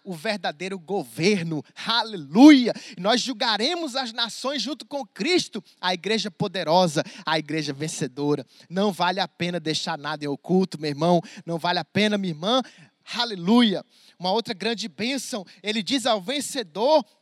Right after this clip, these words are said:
"Eu lhe darei a estrela da manhã." Aleluia. A proposta de Jezabel era conhecer as coisas profundas de Satanás.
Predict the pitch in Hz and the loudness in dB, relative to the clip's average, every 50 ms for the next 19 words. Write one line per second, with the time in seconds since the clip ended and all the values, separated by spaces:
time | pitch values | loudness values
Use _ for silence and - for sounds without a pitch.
0 | _ _ _ _ _ _ _ _ 190 208 220 220 214 180 170 208 185 165 160 175 | _ _ _ _ _ _ _ _ 0 0 0 0 -2 -4 -2 -2 -2 -2 -2 -4
1 | 202 214 226 - - _ 175 180 175 170 156 147 - - - - - _ _ - | -4 -6 -6 -8 -8 _ 0 0 0 0 -2 -6 -6 -6 -8 -10 -14 _ _ -6
2 | 190 196 196 208 214 214 208 214 214 214 202 _ _ _ _ _ _ - 165 160 | -4 -4 -2 -2 -2 -4 -4 -4 -4 -6 -6 _ _ _ _ _ _ -2 -2 -2
3 | 165 175 175 - _ _ - 151 160 165 170 190 196 175 160 151 151 165 185 190 | -2 -4 -6 -10 _ _ -14 -12 -6 -2 0 2 2 0 0 -2 -2 0 0 2
4 | 190 185 170 147 135 123 - _ - - 156 180 196 202 180 151 135 135 147 156 | 2 2 0 -2 -4 -8 -14 _ -8 -2 -2 0 0 0 -2 -6 -6 -4 0 0
5 | 170 165 160 139 - - - - _ - 170 - - 202 185 165 _ - 208 247 | 2 2 0 -2 -4 -10 -18 -10 _ -6 -6 -4 -4 -4 -4 -4 _ -4 -2 -2
6 | 262 247 - 202 190 202 185 165 202 190 - 185 160 139 139 190 208 240 226 202 | 0 -2 -4 -8 -8 -8 -6 -4 -6 -4 -4 -6 -6 -4 -2 -2 0 0 -2 -2
7 | - 185 185 185 - - 208 220 220 202 - 175 208 226 208 196 - - - 220 | -2 -2 -2 -2 -4 -4 -6 -6 -6 -6 -6 -6 -4 -4 -4 -4 -6 -8 -8 -8
8 | 220 202 208 - - - 240 240 214 - - - 214 226 302 320 262 214 156 170 | -8 -6 -8 -12 -10 -6 -6 -6 -6 -6 -10 -12 -10 -10 -8 -6 -6 -8 -8 -8
9 | 180 - - 180 156 - 180 160 147 147 143 135 123 117 - - | -10 -6 -6 -6 -4 -4 -4 -4 -4 -6 -10 -10 -10 -12 -14 -18